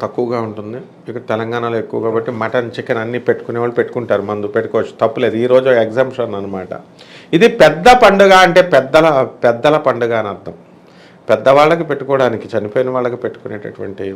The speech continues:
పండుగ ఇది రో-, ఈరోజు. కాబట్టి పదిహేనవ తేదీ దాటిన తర్వాత జాక్పాట్ కొట్టబోతున్నారు మనం వృషభ రాశి వాళ్ళు.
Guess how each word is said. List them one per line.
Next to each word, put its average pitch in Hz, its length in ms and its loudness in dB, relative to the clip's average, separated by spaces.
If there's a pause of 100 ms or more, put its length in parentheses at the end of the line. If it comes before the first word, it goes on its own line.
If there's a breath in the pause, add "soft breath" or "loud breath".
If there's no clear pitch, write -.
(120)
పండుగ 107 280 -10
ఇది 92 160 -6
రో-, - 380 -14
ఈరోజు. 87 260 -6 (360 soft breath)
కాబట్టి 190 720 8
పదిహేనవ 214 520 8
తేదీ 214 280 8
దాటిన 196 480 6
తర్వాత 196 400 8
జాక్పాట్ 190 680 4
కొట్టబోతున్నారు 180 680 6
మనం 156 260 0
వృషభ 147 360 2
రాశి 143 320 2
వాళ్ళు. 95 220 -2